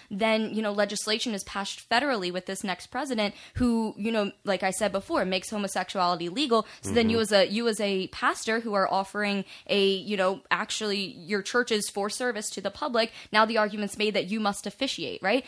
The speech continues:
Speaker 1: And so, like, it goes on and on where if you don't make your voice heard, you just said you have no room to complain. But when it starts impacting you personally, when it's your job that's lost, when it's your friend who has that abortion, when it, you know, and on and on and on,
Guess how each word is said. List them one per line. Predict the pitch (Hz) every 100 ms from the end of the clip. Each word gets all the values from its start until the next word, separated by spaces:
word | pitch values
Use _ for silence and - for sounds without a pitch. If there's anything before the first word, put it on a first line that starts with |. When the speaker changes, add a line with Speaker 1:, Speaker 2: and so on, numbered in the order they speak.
| -
Speaker 1:
And | - 226
so, | - 247
like, | 220 226 226 -
it | 220
goes | 247 240
on | 247
and | 233 220
on | 294 285
where | 214 202 196 - -
if | - 220
you | 262
don't | 277
make | 247 233
your | 233
voice | 190 196 -
heard, | 320
you | 220
just | 202 208
said | - 208
you | 190
have | 190
no | 190 180
room | 180 170
to | -
complain. | 165 - 262 254
But | -
when | 208
it | 202
starts | - 202 -
impacting | 196 196 196 - 165
you | 156
personally, | - 254 - 202 180 - -
when | 202
it's | 208 -
your | 190 208
job | 208 202 175
that's | 170 -
lost, | - 208 180 165
when | 196 190
it's | -
your | 190 220
friend | - 208 196
who | 190
has | 180 170
that | -
abortion, | 165 - 240 254 185 180 - -
when | 220 226
it, | 220
you | 220
know, | 196
and | 185
on | 220 220
and | 208
on | 185 170
and | 180
on, | 233 220